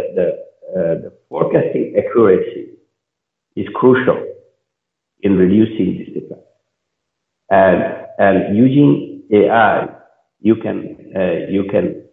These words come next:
do that. You can, you can reduce this, uh, like, you, you can be more accurate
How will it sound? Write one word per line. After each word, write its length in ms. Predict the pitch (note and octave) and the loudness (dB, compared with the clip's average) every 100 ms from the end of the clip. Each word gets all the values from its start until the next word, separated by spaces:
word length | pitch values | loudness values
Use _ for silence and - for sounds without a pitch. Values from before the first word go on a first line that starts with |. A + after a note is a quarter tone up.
| _ _ _ _ _ _ G2 | _ _ _ _ _ _ -2
do 140 | G2+ | 0
that. 360 | G2+ D#2 - - | 2 0 -4 -8
You 80 | F2+ | -6
can, 200 | - - | -6 -2
you 100 | G2+ | -2
can 340 | G2+ F2 - | 0 0 0
reduce 500 | F#2+ G2 A2 C3 - | 2 4 4 4 2
this, 200 | F#2+ F#2 - _ | -2 -2 -4 _
uh, 180 | F2+ F#2+ - - | -20 -18 -18 -10
like, 120 | - - | -10 0
you, 400 | F#2+ F#2+ F#2 - _ | 0 2 -2 -6 _
you 100 | A#2 | 0
can 180 | A2 G2+ | 2 4
be 60 | G#2 | 6
more 500 | F#2+ G#2+ D3 D#3 B2 | 6 6 4 2 0
accurate 440 | - F#2+ - | -2 -4 -6